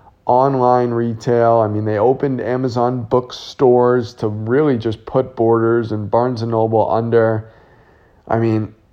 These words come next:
soon they're gonna just put A M C under 'cause their content's gonna be so good on Amazon Prime, and you'll be able to interact with, you know, movie stars on these platforms as well. That's really cool. So my pick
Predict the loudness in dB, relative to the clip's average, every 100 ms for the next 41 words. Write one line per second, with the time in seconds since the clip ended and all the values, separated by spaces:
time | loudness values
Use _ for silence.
0 | _ -10 0 2 4 2 0 0 -2 -2
1 | -2 0 0 -2 -2 -6 -2 0 2 2
2 | 0 0 -4 -2 -4 -2 -2 0 -2 -4
3 | -4 -4 -4 -6 -8 -8 2 2 4 4
4 | 4 2 -2 -4 -4 -2 -2 -4 -6 0
5 | 0 0 -2 -2 -4 -2 -2 -4 -10 -8
6 | -4 -2 -2 -2 -6 -4 -2 -2 -6 -20
7 | -20 _ -4 -2 -2 0 -2 -2 -6 -4
8 | -2 0 -2 -6 -4 -4 -4 -8 -12 -8
9 | -6 -6 -6 -6 -6 -10 -8 0 2 2
10 | -2 -12 -20 _ _ _ 0 0 0 0
11 | 0 -2 -2 -2 -4 -20 _ _ -2 0
12 | 2 -2 -4 -2 0 0 -6